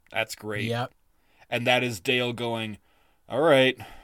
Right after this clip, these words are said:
Speaker 1: well, this is a dream that I will never get to realize. Fine. I like that.
Speaker 2: But
Speaker 1: I
Speaker 2: at
Speaker 1: like
Speaker 2: least
Speaker 1: it
Speaker 2: I
Speaker 1: a
Speaker 2: can,
Speaker 1: lot."
Speaker 2: I can do this for the greater good, yeah.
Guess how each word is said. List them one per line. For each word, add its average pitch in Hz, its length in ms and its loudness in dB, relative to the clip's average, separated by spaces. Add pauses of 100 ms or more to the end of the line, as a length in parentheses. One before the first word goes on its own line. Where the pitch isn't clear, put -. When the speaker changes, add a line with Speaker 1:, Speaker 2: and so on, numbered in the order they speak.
Speaker 1:
well, 117 240 0
this 131 280 -4
is 127 240 -2
a 117 80 -4
dream 120 380 -4
that 110 160 -8
I 117 160 2
will 117 160 -4
never 113 400 -4
get 113 180 -6
to 113 120 -12
realize. 104 720 -8 (600)
Fine. 92 500 -12 (680)
I 107 140 -4
like 104 300 -2
that. 92 120 -6
Speaker 2:
But - 80 -2
Speaker 1:
I 101 40 0
Speaker 2:
at 101 60 -2
Speaker 1:
like 110 100 0
Speaker 2:
least 110 120 0
Speaker 1:
it - 20 2
Speaker 2:
I - 40 4
Speaker 1:
a - 60 -4
Speaker 2:
can, 156 100 -4
Speaker 1:
lot." 104 120 -2
Speaker 2:
I 156 60 0
can 143 160 -6
do 143 140 -4
this 143 220 -4
for 156 120 -14
the 131 100 -6
greater 127 280 -4
good, 117 400 -4
yeah. 120 340 -6